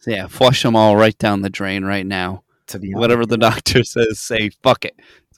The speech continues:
Speaker 1: Flush 'em away."
Speaker 2: <laughs>
Speaker 1: I'm here for it, dude.
Speaker 2: Honestly.
Speaker 1: I say don't ever step foot in a goddamn doctor's office ever.
Speaker 2: Yep.
Speaker 1: If yoga
Speaker 2: Absolutely.
Speaker 1: can't do it,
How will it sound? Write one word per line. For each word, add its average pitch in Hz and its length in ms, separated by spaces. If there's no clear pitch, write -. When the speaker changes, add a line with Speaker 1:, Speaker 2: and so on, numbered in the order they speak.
Speaker 1:
Flush 156 260
'em 151 80
away." 127 300
Speaker 2:
<laughs> - 280
Speaker 1:
I'm 151 160
here 110 180
for 95 280
it, - 100
dude. 95 240
Speaker 2:
Honestly. 170 420
Speaker 1:
I 185 160
say 139 200
don't 127 340
ever 156 300
step 139 440
foot 123 260
in 107 160
a 95 180
goddamn 101 840
doctor's 98 420
office 98 400
ever. 120 400
Speaker 2:
Yep. 107 240
Speaker 1:
If - 160
yoga 175 600
Speaker 2:
Absolutely. 101 420
Speaker 1:
can't 220 320
do 226 240
it, 285 200